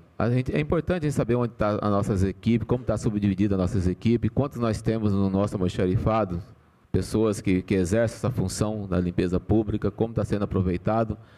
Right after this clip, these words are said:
Eu acho que, ah, há muitos pedidos aqui dos nove vereadores,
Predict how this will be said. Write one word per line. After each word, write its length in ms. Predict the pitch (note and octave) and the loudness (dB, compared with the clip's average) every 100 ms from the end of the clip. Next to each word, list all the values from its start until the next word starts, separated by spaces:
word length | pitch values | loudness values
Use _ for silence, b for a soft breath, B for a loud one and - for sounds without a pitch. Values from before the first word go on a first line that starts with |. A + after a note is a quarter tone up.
| B B B | B B B
Eu 100 | - | -2
acho 180 | G2+ - | -2 0
que, 360 | B2+ A2+ A2 G#2 | 0 4 4 4
ah, 360 | G2 F#2+ F#2 - - | 4 2 2 -2 -4
há 200 | F#2 G2 | -2 0
muitos 540 | G2+ C3 B2 F#2+ - - | 0 0 0 -2 -6 -2
pedidos 440 | G#2 E2 A2 G#2+ G2+ | -2 2 0 2 -2
aqui 200 | F#2+ G#2+ | 0 0
dos 200 | G2 F2 | 0 0
nove 280 | F#2+ G2 F#2 | 2 2 2
vereadores, 640 | F2+ E2 G#2+ A2+ G2 - | 2 2 2 2 0 -4